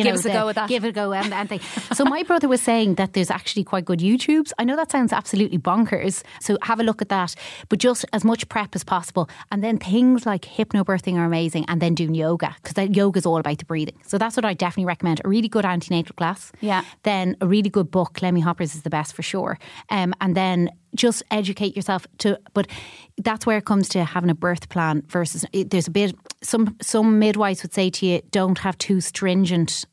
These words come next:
Speaker 2: of a birth pa-, plan because it can, it, you're just too, putting too much pressure on yourself."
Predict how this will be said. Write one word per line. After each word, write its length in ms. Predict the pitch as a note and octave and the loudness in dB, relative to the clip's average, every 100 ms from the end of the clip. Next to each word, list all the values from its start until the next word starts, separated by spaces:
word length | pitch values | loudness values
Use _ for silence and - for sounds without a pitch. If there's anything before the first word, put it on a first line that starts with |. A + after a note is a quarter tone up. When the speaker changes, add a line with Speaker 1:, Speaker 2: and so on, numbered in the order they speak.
| _ - | _ -6
Speaker 2:
of 100 | E3+ | -2
a 60 | E3+ | 0
birth 320 | F#3 F3 - | 0 -2 -2
pa-, 200 | F#3+ F3 - | 0 0 -2
plan 240 | - F3 D#3+ | -4 -2 -2
because 240 | E3 E3+ | -2 -4
it 80 | E3+ | -2
can, 180 | F3 D#3+ - - | 0 0 -4 -6
it, 140 | - E3+ | -2 2
you're 100 | F#3 | 2
just 200 | G3 - | 2 0
too, 100 | A3 | 0
putting 240 | - F#3 | 0 -2
too 140 | - F3+ | 0 -2
much 160 | E3 | -2
pressure 260 | - D#3+ E3 | -4 -4 -4
on 60 | D3 | -4
yourself." 260 | C#3+ D3+ | -4 -6